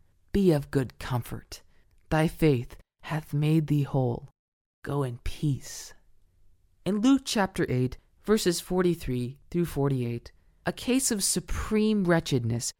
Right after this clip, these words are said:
becomes the object of the Savior's supreme regard. For so long, this woman had an incurable disease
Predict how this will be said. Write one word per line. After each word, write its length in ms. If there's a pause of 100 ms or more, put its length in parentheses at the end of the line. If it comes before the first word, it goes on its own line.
becomes 380
the 180
object 580
of 120
the 100
Savior's 500
supreme 540
regard. 600 (1160)
For 200
so 380
long, 420
this 220
woman 280
had 300
an 120
incurable 880
disease 720